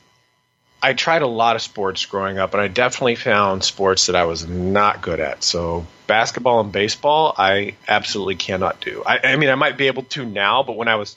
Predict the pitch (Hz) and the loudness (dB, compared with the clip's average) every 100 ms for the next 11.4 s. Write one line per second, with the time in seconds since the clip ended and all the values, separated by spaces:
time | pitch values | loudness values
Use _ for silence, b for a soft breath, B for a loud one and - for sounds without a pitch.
0 | - - 113 127 120 107 107 117 98 90 | -10 0 2 2 0 0 2 0 -2 -8
1 | 85 - - - 131 131 120 107 107 104 | -10 -12 -10 -8 -2 0 2 2 2 -2
2 | 90 92 101 110 120 - B B B B | -4 -2 0 0 -2 -16 B B B B
3 | B B B _ - - 113 104 104 - | B B B _ -10 0 2 2 0 -8
4 | - 120 120 107 - - - 120 113 107 | -2 0 2 -2 -4 -2 -2 -2 -2 -4
5 | - 98 - - 95 85 85 87 98 110 | 0 0 0 -2 0 0 -2 0 2 4
6 | 104 98 101 85 85 - - 82 85 90 | 2 2 0 0 -2 -6 -10 -6 -6 -6
7 | 92 - 98 92 92 - - 120 98 87 | -8 -2 0 0 -2 -6 -2 2 2 0
8 | 78 _ _ - - - 135 123 107 113 | -6 _ _ -20 -10 -2 0 0 0 2
9 | 101 - - B B B B B B B | 0 -4 -16 B B B B B B B
10 | B B _ _ _ _ _ - 185 - | B B _ _ _ _ _ -2 0 2
11 | 135 127 127 | 4 4 2